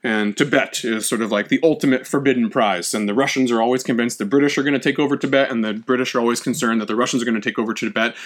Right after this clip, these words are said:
'cause both of them think that the Qing dynasty authority in Tibet is on the wane,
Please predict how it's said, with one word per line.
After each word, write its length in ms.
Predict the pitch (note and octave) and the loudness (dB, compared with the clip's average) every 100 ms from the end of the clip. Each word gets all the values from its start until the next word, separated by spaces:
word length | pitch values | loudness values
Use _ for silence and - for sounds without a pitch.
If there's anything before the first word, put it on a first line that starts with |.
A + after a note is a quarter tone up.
| - | -2
'cause 140 | C#3 | -2
both 240 | A#2+ C#3+ C#3+ | 2 0 2
of 80 | B2 | 0
them 120 | A2+ | 0
think 280 | A#2 G#2+ A#2 | 0 -4 -4
that 100 | A2 | -4
the 60 | |
Qing 260 | - C#3 C3 | -2 0 2
dynasty 380 | A2 G#2 - G#2 | 0 -2 -2 -2
authority 340 | - G#2+ G#2+ | 0 0 0
in 100 | G#2 | -2
Tibet 300 | G#2 A2+ G#2 | -4 -4 -4
is 140 | A2+ | -6
on 200 | G#2 A2+ | -4 -2
the 80 | G2 | -2
wane, 360 | G#2 C3 C#3+ | 0 2 2